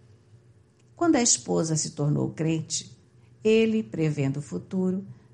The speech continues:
deixou escrito que no seu sepultamento desejava a presença dos espíritas,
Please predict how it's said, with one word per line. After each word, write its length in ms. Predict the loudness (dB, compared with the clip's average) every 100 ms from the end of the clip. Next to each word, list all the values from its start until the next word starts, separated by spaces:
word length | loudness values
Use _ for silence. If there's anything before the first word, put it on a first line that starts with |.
| -2
deixou 320 | 0 2 2
escrito 640 | 2 0 0 -2 -2 -8 -20 -20 -20 _ -6
que 140 | -2
no 100 | 0
seu 220 | 0 0
sepultamento 840 | -2 -4 -4 -2 0 2 0 -2 -4
desejava 760 | -2 -2 -2 -2 -2 -2 -4
a 160 | -6 -6
presença 680 | -2 -2 0 0 0 -2 -4
dos 200 | -4 -4
espíritas, 800 | -4 -4 -4 -2 -2 -4 -6